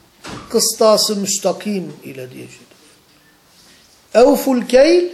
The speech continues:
ayetin bize emrettiği budur. Peygamber Aleyhisselatü Vesselam'ın bize emrettiği ihtiyatlı ve garantili olandır. Tart ve tartını ağır bastır. Ama Kur'an-ı Kerim'in emrettiği vazgeçilmeyecek olan sınır,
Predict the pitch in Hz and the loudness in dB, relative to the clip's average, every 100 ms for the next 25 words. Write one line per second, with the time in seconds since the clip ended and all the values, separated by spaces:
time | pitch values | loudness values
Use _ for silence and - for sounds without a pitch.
0 | - - - _ _ - - _ - _ | -14 -20 -20 _ _ -20 -20 _ -20 _
1 | _ _ 226 247 247 302 240 226 269 262 | _ _ 4 6 4 0 0 2 2 2
2 | 254 240 311 359 339 190 165 214 208 247 | -2 -2 2 2 2 -2 -4 -2 0 2
3 | 262 226 240 214 196 240 233 240 269 240 | 2 2 0 -4 -2 0 2 0 -2 -4
4 | - - _ _ 196 226 254 247 247 226 | -14 -20 _ _ -2 0 2 0 0 -2
5 | - 247 330 339 - - _ - 339 349 | -2 -4 -4 -4 -10 -20 _ 0 0 2
6 | 349 302 - 277 294 262 247 247 240 247 | 2 2 2 0 2 4 4 2 0 -4
7 | 240 190 147 139 139 139 131 - _ _ | -4 -4 -4 -8 -10 -14 -16 -20 _ _
8 | 269 302 302 285 240 233 214 247 233 220 | 2 4 4 2 4 0 -2 -4 2 4
9 | 202 202 156 139 - - 127 - - - | 4 2 0 -4 -6 -14 -18 -20 -20 -20
10 | _ - 294 294 302 285 285 269 269 277 | _ 2 2 4 4 4 2 -2 -2 -2
11 | 277 277 254 247 226 - 247 285 226 233 | -2 -2 0 0 0 -2 -2 2 4 4
12 | 196 226 226 285 262 220 190 202 214 196 | 2 -2 -2 -2 0 0 0 0 0 -2
13 | - 220 320 | -2 -2 0